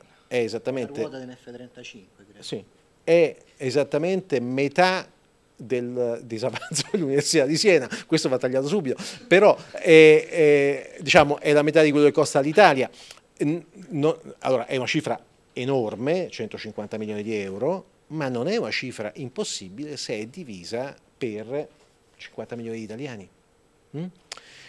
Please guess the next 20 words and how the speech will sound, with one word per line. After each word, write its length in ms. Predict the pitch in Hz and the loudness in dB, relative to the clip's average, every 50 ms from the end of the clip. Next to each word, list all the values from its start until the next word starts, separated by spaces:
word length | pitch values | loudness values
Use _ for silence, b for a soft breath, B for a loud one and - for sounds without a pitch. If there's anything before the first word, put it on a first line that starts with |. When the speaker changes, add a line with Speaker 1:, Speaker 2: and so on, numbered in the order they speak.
| B B B | B B B
Speaker 1:
Divisa 360 | _ 117 170 220 285 254 170 | _ -8 -2 0 2 2 2
cinquanta 420 | - - 110 113 - 180 175 165 131 | 0 -2 -4 0 0 0 0 0 -6
per 140 | 117 123 - | -6 -8 -8
cinquanta 400 | - - 139 156 190 180 147 127 | -8 -8 -4 -4 -4 -4 -4 -6
milioni 220 | 131 143 147 127 | -4 -6 -6 -6
di 60 | 117 | -6
italiani, 520 | 110 120 120 120 117 104 95 95 98 107 113 | -8 -10 -8 -8 -10 -10 -12 -14 -16 -16 -10
centocinquanta 640 | - 208 226 - 135 110 113 110 - 135 131 131 117 | -8 -10 -8 -8 -10 -12 -12 -8 -8 -8 -6 -6 -10
milioni 300 | 107 113 123 117 110 107 | -10 -8 -10 -8 -8 -8
di 60 | 104 | -8
euro, 320 | 101 95 92 95 110 135 160 | -8 -10 -10 -8 -6 -6 -4
vuol 140 | 196 208 165 | -4 -4 -4
dire 240 | 127 120 113 135 | -4 -4 -4 -2
che 80 | 175 156 | -2 -2
ogni 160 | 160 131 123 | -4 -4 -4
italiano 460 | 123 - 190 160 123 120 123 143 156 | -6 -6 -4 -4 -4 -4 -4 -4 -4
deve 300 | 135 123 117 107 107 110 | -4 -4 -4 -4 -4 -4
allocare 640 | 113 120 135 151 247 - 131 104 90 90 92 113 139 | -6 -6 -2 -2 -2 -2 -2 -6 -8 -8 -6 -6 -6
tre 240 | 135 143 139 131 110 | -6 -6 -6 -6 -6
euro, 480 | 95 98 104 113 123 147 180 196 196 | -6 -6 -6 -4 -4 -4 -4 -4 -6